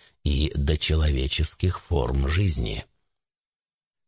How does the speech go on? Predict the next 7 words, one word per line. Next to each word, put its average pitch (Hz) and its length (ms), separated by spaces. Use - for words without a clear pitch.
Проще 71 320
всего 76 400
дать 73 320
этим 76 340
переживаниям 76 880
психиатрическую 80 1160
оценку. - 680